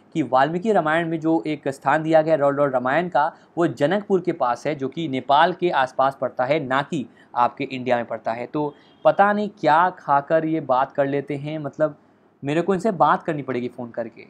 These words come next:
कि "सर, क्या हो गया आपको? मतलब, आप तो ऐसे ना थे", है ना? हाँ, चलो, नेक्स्ट पे आते हैं। अब आते हैं सवालों पे, गाइस। यानी सवाल आपके नेपाल के बेस्ड हैं और these questions are based on culture।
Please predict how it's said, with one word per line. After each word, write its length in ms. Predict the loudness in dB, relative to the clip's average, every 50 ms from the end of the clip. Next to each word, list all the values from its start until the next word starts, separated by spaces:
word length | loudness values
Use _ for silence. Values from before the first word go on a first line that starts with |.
| _ _ -12
कि 80 | -8
"सर, 140 | -6 -6 -6
क्या 240 | -6 -4 -2 0 2
हो 160 | 2 2 0
गया 160 | -2 -4 -6
आपको? 240 | -6 -8 _ -18 -20
मतलब, 300 | -20 -20 _ -16 -10 -4 -2
आप 200 | 0 0 0 0 -2
तो 60 | 0
ऐसे 220 | 0 0 0 -2 -6
ना 160 | -6 -6 -6 -6
थे", 140 | -8 -10 -10 -14 _ _ _ _ _ _ _ _ _ _ _ _ _ _ _ -8
है 80 | -6 -4
ना? 220 | -4 -6 -6 -10 _ _ _ _ -14
हाँ, 240 | -14 -14 -14 -14 -18 _ _ _
चलो, 180 | -10 -10 -10 -10 _ _ _ _ _ _ -8
नेक्स्ट 280 | -6 -6 -6 -6 -8 -4
पे 100 | 0 0
आते 220 | 0 0 -2 -6
हैं। 80 | -14 -14 _ _ _ _ _ _ 2
अब 60 | 6
आते 200 | 6 6 6 4
हैं 60 | 0 -2
सवालों 360 | 0 0 2 2 0 0 -2
पे, 120 | -4 -2
गाइस। 420 | 0 0 -2 -2 -4 -12 -16 -14 -10
यानी 140 | -8 -8 -6
सवाल 320 | -4 0 0 2 2 2 2
आपके 220 | 0 -2 -2 -4
नेपाल 380 | -4 -4 -2 0 0 0 0 0
के 140 | -2 -6
बेस्ड 300 | -6 -4 -4 -4 -4 -4 -4
हैं 60 | 0
और 220 | 2 2 2 0 -2 _ _ _ -12 -10
these 160 | -8 -4 -2
questions 340 | -2 -2 -2 0 4 4 4
are 100 | 4 2
based 260 | -4 -4 -4 -4 -6
on 80 | -6 -2 2 2
culture। 360 | 2 2 2 0 0 0 0